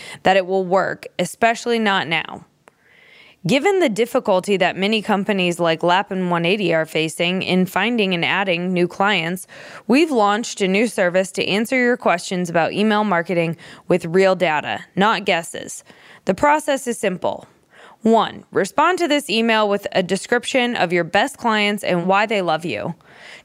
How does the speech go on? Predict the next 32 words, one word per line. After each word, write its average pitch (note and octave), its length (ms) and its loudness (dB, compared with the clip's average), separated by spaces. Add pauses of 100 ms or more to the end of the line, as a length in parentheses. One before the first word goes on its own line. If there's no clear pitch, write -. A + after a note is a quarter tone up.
Two, A3+ 340 0 (540)
choose E4 240 0
a D4 60 0
pricing A#3+ 380 -2
option. D3+ 480 -6 (420)
Four D#4 300 2
ninety-nine B3 640 2
for F3+ 180 0
a E3+ 60 -2
five G#3+ 260 2
hundred A3 340 0
email F#3 400 0
test F#3 400 -2
or F#3 200 0
nine A#3 240 0
hundred A3+ 280 2
ninety-nine F3 540 0
dollars E3 400 2
for F#3+ 160 0
a F#3+ 60 0
fifteen A3+ 460 -2
hundred E3 440 0 (380)
email F3 320 2
test. - 480 -6
We'll A#3+ 220 4
bill A3 220 2
you A#3 180 2
after G3 380 0
we F#3+ 160 2
run E3 260 0
the E3 80 -2
campaign. D#3 640 -6